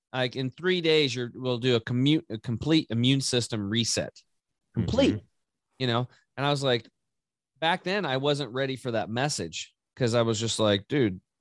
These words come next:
Speaker 1: three days with no food?" I was freaked out. But then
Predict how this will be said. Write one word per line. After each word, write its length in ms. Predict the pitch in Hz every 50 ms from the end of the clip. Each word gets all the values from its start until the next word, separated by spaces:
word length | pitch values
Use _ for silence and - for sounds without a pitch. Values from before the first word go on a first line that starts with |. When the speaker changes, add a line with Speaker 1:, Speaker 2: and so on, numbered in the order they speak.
| _ _ _ _ _ _ -
Speaker 1:
three 340 | - - 107 117 135 156 160
days 500 | 117 92 87 92 113 143 160 156 120 104
with 160 | 92 92 - -
no 340 | - 85 85 92 104 127 131
food?" 540 | - - - 95 98 113 151 185 214 190 - _ _ _ _ _ _ _ _ _ _ _ -
I 160 | 113 135 170
was 140 | 170 143 -
freaked 340 | - - 117 107 98 -
out. 240 | 143 131 104 87 - _ _ _ _ _ _ _ _ _ -
But 140 | - 117 -
then 480 | - 151 151 156 156 147 143 135 110